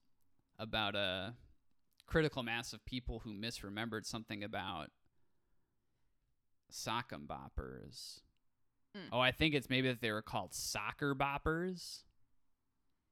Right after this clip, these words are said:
Speaker 1: Many people are posting they remember soccer boppers, but they're sock 'em boppers. <laughs> Sure.
Speaker 2: <laughs>
Speaker 1: I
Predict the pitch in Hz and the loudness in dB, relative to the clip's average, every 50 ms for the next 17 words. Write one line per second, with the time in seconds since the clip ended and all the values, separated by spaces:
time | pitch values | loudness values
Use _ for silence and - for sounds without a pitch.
0 | _ _ _ _ _ _ _ _ _ _ _ _ - 104 127 139 143 - - 147 | _ _ _ _ _ _ _ _ _ _ _ _ 0 2 4 4 6 4 6 4
1 | 143 - 131 123 117 117 - 135 131 127 - - 123 120 120 117 117 113 117 117 | 4 4 4 4 6 6 6 6 6 4 4 2 2 4 4 4 4 4 2 2
2 | 117 117 110 107 98 - - - - - 117 117 127 139 - - 113 78 69 65 | 2 2 2 0 0 0 -2 -2 0 0 0 0 0 -4 -4 -4 -4 -4 -4 -4
3 | 76 69 67 73 - - - 65 64 65 60 - - - - - - - - - | -6 -8 -8 -8 -4 -4 -4 -2 -4 -8 -10 -10 -10 -10 -10 -10 -10 -12 -8 -8
4 | - - - - 92 - - - - - 110 113 120 123 - - 87 73 65 67 | -8 -6 -4 -4 -4 -4 -4 -4 -2 -2 -2 -2 -2 -4 -6 -8 -10 -8 -10 -12
5 | 67 71 62 64 - - - - - - - - - - - - - - - - | -12 -12 -12 -14 -10 -10 -8 -6 -6 -6 -6 -8 -10 -10 -10 -12 -12 -10 -10 -8
6 | - - - - - - _ _ _ _ _ _ _ _ _ - - - 247 202 | -6 -6 -8 -8 -12 -18 _ _ _ _ _ _ _ _ _ -16 -6 -4 -2 2
7 | 240 254 220 - 262 226 | 4 4 6 8 6 6